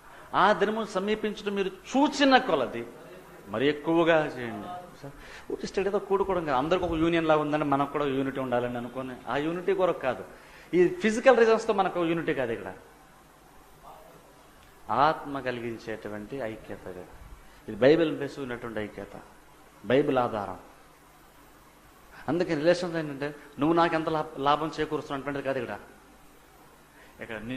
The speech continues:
నీ కొరకు యేసుప్రభు చనిపోయాడు, నా కొరకు యేసుప్రభు చనిపోయాడు. ఒకే బలలో నువ్వు పాల్గొంటున్నావు, నేను పది ఒకే బల్ల. నువ్వు ఒకే దేవుని ఆరాధిస్తున్నావు, నేను ఒకే దేవుని ఆరాధిస్తున్నాను. ఇన్ని ఒకటిగా ఉంటున్నప్పుడు ఎందుకు మనం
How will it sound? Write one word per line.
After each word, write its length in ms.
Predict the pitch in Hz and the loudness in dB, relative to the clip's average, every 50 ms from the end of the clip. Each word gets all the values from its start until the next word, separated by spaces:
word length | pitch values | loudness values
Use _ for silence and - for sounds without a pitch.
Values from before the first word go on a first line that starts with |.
| 131 | -8
నీ 140 | 127 131 143 151 | -6 -6 -6 -2
కొరకు 280 | 151 156 165 170 170 | 0 0 0 0 0
యేసుప్రభు 400 | 160 151 - 139 143 139 127 120 | -4 -4 -4 -6 -6 -6 -6 -6
చనిపోయాడు, 380 | 123 113 107 95 107 107 104 107 107 | -6 -8 -8 -8 -8 -8 -8 -8 -8
నా 120 | 107 110 113 | -8 -8 -8
కొరకు 260 | - 123 120 120 117 | -6 -8 -8 -6 -6
యేసుప్రభు 420 | 113 107 - - 110 104 104 101 | -8 -8 -8 -10 -10 -8 -10 -10
చనిపోయాడు. 420 | - 101 95 90 87 92 90 87 90 - - - - - - - - - - - - - - - - - - - | -10 -12 -14 -14 -14 -14 -14 -14 -16 -18 -18 -20 -20 -20 -20 -20 -20 -20 -20 -20 -20 -20 -20 -20 -20 -20 -14 -10
ఒకే 240 | 107 113 - - 156 156 | -10 -6 0 2 2 4
బలలో 320 | 135 147 139 135 131 131 | 4 4 2 2 2 -2
నువ్వు 200 | 127 123 127 127 123 | -2 -2 -4 -4 -2
పాల్గొంటున్నావు, 540 | 127 123 120 120 113 113 110 113 120 117 113 | -2 -2 -2 -2 -6 -8 -8 -8 -8 -6 -6
నేను 220 | 113 113 113 117 | -6 -8 -8 -8
పది 200 | 110 113 107 110 107 | -6 -6 -8 -6 -8
ఒకే 240 | 104 101 - 117 101 | -10 -8 -8 -8 -8
బల్ల. 240 | 104 98 92 92 92 92 - - - - - - - - | -8 -8 -8 -10 -12 -16 -18 -20 -20 -20 -20 -20 -14 -10
నువ్వు 180 | 113 123 147 156 143 | -6 -2 -2 -2 -2
ఒకే 200 | 135 139 - 160 156 | -2 -2 -2 -2 0
దేవుని 300 | 139 151 151 143 139 131 | 2 4 2 4 2 0
ఆరాధిస్తున్నావు, 420 | 127 120 117 117 113 - - 120 117 | -2 -2 -4 -6 -8 -6 -6 -6 -6
నేను 140 | 120 123 123 117 | -6 -6 -6 -6
ఒకే 180 | 113 117 123 120 | -6 -6 -6 -4
దేవుని 260 | 110 113 107 104 101 | -4 -4 -4 -4 -6
ఆరాధిస్తున్నాను. 420 | 98 98 95 - - 95 90 87 - - - - - - - - | -8 -8 -10 -10 -10 -12 -12 -12 -16 -18 -18 -18 -18 -16 -10 -6
ఇన్ని 360 | 135 151 170 180 185 190 190 190 160 | -6 -4 -4 -4 -6 -6 -8 -6 -4
ఒకటిగా 500 | 151 139 147 165 160 147 170 160 175 170 170 165 | -4 -4 -4 -4 -6 -6 -4 -2 0 0 0 0
ఉంటున్నప్పుడు 640 | 151 143 135 123 127 120 120 117 - - 151 143 139 127 110 110 113 123 139 143 135 - - - - - - - - - - - - - - | 0 -2 -4 -6 -6 -6 -6 -8 -8 -6 -4 -4 -2 -2 -2 -2 -4 -6 -8 -10 -14 -18 -20 -20 -20 -20 -20 -20 -20 -20 -20 -20 -20 -16 -10
ఎందుకు 300 | 117 120 135 143 143 127 | -8 -2 0 0 2 2
మనం 240 | 131 131 131 151 | 0 -2 -2 -4